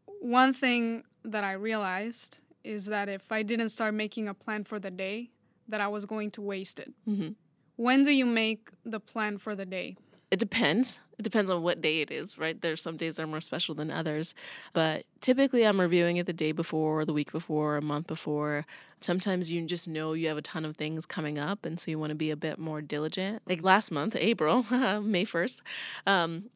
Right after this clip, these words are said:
Speaker 2: so yeah, last month I knew that I had my sister coming in for a week. I knew that I had some work deadlines. I knew I had a weekend devoted to a friend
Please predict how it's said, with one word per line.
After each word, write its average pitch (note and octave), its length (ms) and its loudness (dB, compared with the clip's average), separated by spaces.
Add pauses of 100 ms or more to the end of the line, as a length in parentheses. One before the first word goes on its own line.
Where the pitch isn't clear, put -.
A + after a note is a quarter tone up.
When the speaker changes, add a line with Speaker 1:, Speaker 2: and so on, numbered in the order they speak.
(160)
Speaker 2:
so A3+ 220 6
yeah, C4 220 8
last G3+ 340 6
month B3 200 4
I G#3+ 140 6
knew F#3+ 320 4
that F#3 100 4
I E3+ 80 6
had F3 300 0
my D#3+ 140 -4
sister A#3+ 360 0
coming G#3+ 300 2
in G3 140 2
for G3 180 0
a F3+ 80 2
week. F#3 440 -2
I D#3+ 100 -8
knew F3 200 -2
that E3+ 100 2
I E3+ 60 2
had E3+ 220 -2
some D#3 180 -2
work F#3 240 4
deadlines. E3+ 640 0
I D#3+ 80 -8
knew E3+ 140 -6
I F#3 60 -4
had F3 80 -4
a D#3+ 40 -2
weekend F#3 400 0
devoted E3 300 4
to D#3 140 -2
a - 20 -2
friend G3+ 520 2